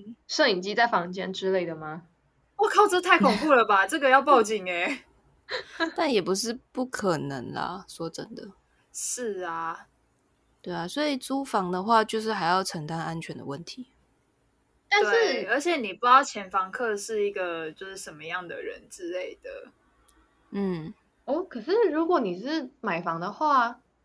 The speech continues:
Speaker 1: 你同样的也没有办法去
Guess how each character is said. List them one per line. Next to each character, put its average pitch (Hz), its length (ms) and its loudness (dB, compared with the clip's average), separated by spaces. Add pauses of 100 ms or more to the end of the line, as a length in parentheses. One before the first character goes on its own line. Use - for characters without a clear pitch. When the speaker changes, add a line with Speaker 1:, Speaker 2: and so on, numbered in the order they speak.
(380)
Speaker 1:
你 220 340 -2 (160)
同 190 200 -4
样 302 200 0
的 208 60 0
也 165 220 -2 (480)
没 208 160 -2
有 247 140 2
办 247 260 2
法 160 200 -2
去 214 420 -6